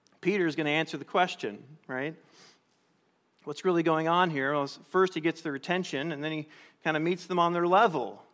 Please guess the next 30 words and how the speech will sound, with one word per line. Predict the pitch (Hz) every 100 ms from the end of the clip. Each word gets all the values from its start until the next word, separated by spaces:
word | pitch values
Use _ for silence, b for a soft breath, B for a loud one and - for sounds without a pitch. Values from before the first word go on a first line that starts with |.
| _ _ _ _
He | -
says, | 170
"Who | 233
gets | 262 185
drunk | 180 208 220
by | 202 196
nine | 190 214
A | 220 214
M?" | 240 208 139 - _ _ _ _ _ _ _ _ _ -
Is | 160
that | 233
really | 226 254 269
a |
great | 233 254
explanation | 254 - 233 240 269 285
for | 247
what's | 254 262
happening | 254 269 277 277
here? | 269 294 285 _ _ _ _ _ _ _ _ _ _ _ _ _ 214
I |
love | 240 262
that | 208
he | 185
does | 175 165 151
that, | 117 104
just | 135
to | 156 -
kinda | 185 165
start | - 165 151
off. | 139 113 104 -